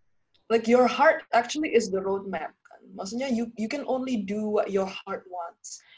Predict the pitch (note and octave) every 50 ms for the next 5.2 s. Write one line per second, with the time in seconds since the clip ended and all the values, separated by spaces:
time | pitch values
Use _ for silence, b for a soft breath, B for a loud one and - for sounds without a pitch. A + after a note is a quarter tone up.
0 | b b G3+ A3+ A#3+ A#3+ B3+ C4+ C4 B3 A#3 A3 A3 G#3+ A3+ A3+ - D#4+ D#4+ D#4
1 | C4+ A#3+ A3+ A3+ A3 B3+ C4+ C4+ B3+ G#3 G3+ G3 - - F3+ D#3+ - - _ _
2 | _ _ _ _ _ - G3+ G#3 G#3+ G#3 A3 A#3+ B3 A#3+ - A3+ A3 - G#3+ G#3
3 | G3 - - - G3 F#3+ F3+ F#3 F#3+ - - F3+ F3+ E3+ - - _ _ _ _
4 | _ _ _ F#3+ F#3+ F#3 F#3 F#3 F3+ F3+ F3+ F3+ F3+ F3 F3+ F3+ F#3+ G3 F3+ -
5 | - - -